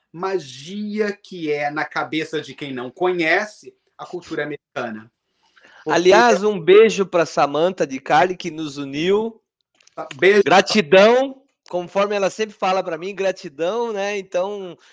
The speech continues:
Speaker 2: muito obrigado mais uma vez aí. É, tá ajudando a gente a conhecer pessoas interessantes. Ó, vou fazer um,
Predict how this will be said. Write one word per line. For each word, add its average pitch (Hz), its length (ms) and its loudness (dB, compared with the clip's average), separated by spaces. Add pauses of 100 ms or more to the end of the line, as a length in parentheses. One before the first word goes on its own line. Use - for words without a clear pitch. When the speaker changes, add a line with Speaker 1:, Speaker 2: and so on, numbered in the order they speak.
(540)
Speaker 2:
muito 160 240 -10
obrigado 180 540 -4
mais 170 180 -6
uma 170 200 -10
vez 156 260 -10
aí. 160 380 -6 (500)
É, 143 140 -2
tá 180 140 0
ajudando 170 360 -2
a 170 80 4
gente 165 240 -2
a - 20 -20
conhecer 180 380 0
pessoas 180 400 -4
interessantes. 170 960 -6
Ó, 220 340 0 (480)
vou 185 80 -6
fazer 240 360 -2
um, 160 760 -4